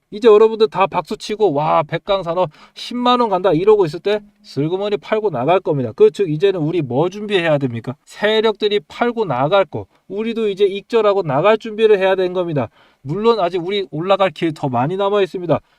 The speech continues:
제가 검은색 선이 세력들의 목표가이자 기준선이라고 말씀드렸어요. 얘 어디 걸려 있습니까? 만 팔천 원에 지금 걸려 있다.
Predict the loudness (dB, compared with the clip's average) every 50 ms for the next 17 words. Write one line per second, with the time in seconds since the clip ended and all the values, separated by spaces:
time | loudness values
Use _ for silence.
0 | _ _ -6 -2 0 0 0 0 -2 -2 0 0 0 0 0 -2 -2 0 0 -2
1 | -2 -2 -2 -2 0 0 0 -2 -2 -2 -2 -2 0 0 -2 0 -2 -4 -4 -2
2 | -4 -2 -2 -4 -4 -4 -4 -6 -8 -10 -12 -10 -6 -6 -6 -2 -2 -2 -2 0
3 | 0 0 0 0 2 2 0 0 0 -2 -4 -4 -4 -4 -4 -8 -8 -10 _ _
4 | _ _ 0 2 4 4 4 4 4 4 4 4 4 4 0 -2 -8 -4 -4 -4
5 | -6 _ _ _ _ _ -8 -4 -2 -2 -2 -2 -4 -8 _ -8 -6 -6 -6 -6
6 | -8 -6 -6 -6 -4 -4 -4 -4 -4 -6 -8 -10 -10 -10 -10 -8 -6 -6 -6 -6
7 | -8 _ -20 -20 -20